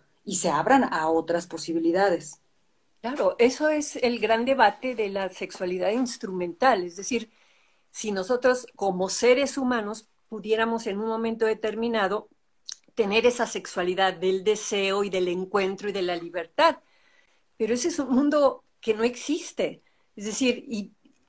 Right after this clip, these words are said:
Speaker 2: frente a la necesidad concreta de las mujeres y de los hombres también, porque hay muchos hombres también vendiendo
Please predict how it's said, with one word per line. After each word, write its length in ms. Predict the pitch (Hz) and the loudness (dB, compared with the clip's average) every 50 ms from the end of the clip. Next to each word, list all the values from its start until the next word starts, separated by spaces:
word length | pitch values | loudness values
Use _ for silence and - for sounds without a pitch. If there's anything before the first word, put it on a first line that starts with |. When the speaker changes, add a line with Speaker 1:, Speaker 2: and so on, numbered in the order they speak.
| _ _ | _ _
Speaker 2:
frente 520 | _ - - 226 233 220 214 220 220 240 | _ 2 6 8 8 8 8 4 4 4
a 80 | 220 214 | 4 4
la 420 | 208 208 202 202 190 - - - _ _ _ - | 6 6 6 6 4 2 -4 -10 _ _ _ -8
necesidad 920 | 220 214 226 226 208 - - 233 202 - - 226 208 233 254 294 294 - | -4 -2 0 0 -2 0 -2 -4 -4 -4 -6 -6 -2 0 0 -2 -2 -4
concreta 760 | - - 269 - 233 233 233 - 233 240 233 233 233 - 247 233 | -6 -4 -4 -2 -2 -4 -2 -2 2 2 2 2 2 0 0 0
de 120 | 226 226 | 0 0
las 260 | 220 220 220 214 - | -2 -2 -4 -4 -6
mujeres 800 | 220 220 226 - - 254 247 240 214 185 175 180 - - - _ _ _ _ _ _ _ _ _ _ - | -10 -10 -10 -4 0 4 4 4 4 2 -4 -6 -8 -16 -20 _ _ _ _ _ _ _ _ _ _ -10
y 120 | 214 233 | -8 -8
de 60 | 294 | -6
los 200 | 320 330 330 - | -4 -4 -2 0
hombres 280 | 370 349 339 359 339 339 | 2 2 2 2 0 0
también, 380 | - 359 359 359 403 277 196 180 | 0 -2 0 2 2 0 0 -2
porque 240 | 190 185 185 - | -6 -8 -4 -2
hay 80 | 208 208 | -2 -2
muchos 480 | 214 220 220 220 214 214 - 202 - 208 | 0 0 -2 -2 -4 -6 -8 -8 -4 -2
hombres 320 | 202 196 196 196 185 185 | -2 0 -2 -2 -4 -4
también 320 | - 190 196 196 190 196 | -4 -4 -4 -4 -6 -4
vendiendo 540 | 202 196 190 196 196 196 190 214 208 190 185 | -4 -4 -2 -4 -4 0 2 4 2 2 0